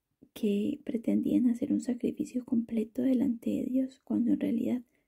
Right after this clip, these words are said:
guardaban para sí con avaricia parte de la ofrenda. El Espíritu de verdad reveló a los apóstoles el carácter verdadero de aquellos engañadores, y el juicio de Dios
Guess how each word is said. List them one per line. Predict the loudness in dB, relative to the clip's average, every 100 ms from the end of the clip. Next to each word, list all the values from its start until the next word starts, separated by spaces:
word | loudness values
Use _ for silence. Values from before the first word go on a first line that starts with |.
| _
guardaban | -4 0 2 2 0
para | -2 -2 -2
sí | -4
con | -4 0 2
avaricia | 2 4 0 0 -4 -6 _ _ _ _ _
parte | -6 -6 -6
de | -4 -2
la | -4 -6
ofrenda. | -8 -6 -4 -6 -10 -20 -20 -20 _ _ _ _ _ _ _ _ _ _ _ _ _ _ _ _ _ _ _ _ _ _ _ _ _ _ -20 _ _ _ _ _ _ _ _ _ _
El | 0 0
Espíritu | 0 -2 -2 -2 -2
de | 0 0
verdad | -2 -2 -4 -4
reveló | -2 0 2 2
a | 2
los | 2 -2
apóstoles | -6 -8 -2 0 0 -2
el | -6
carácter | -6 -6 -4 -6 -6 -6
verdadero | -6 -2 -2 -2 0
de | -2
aquellos | -2 -4 -2 -2
engañadores, | -2 -2 2 2 2 2 2 -2 -4 -20 _ _
y | 2 2
el | 2
juicio | -2 2 2 2 0 0
de | 2 2
Dios | 2 2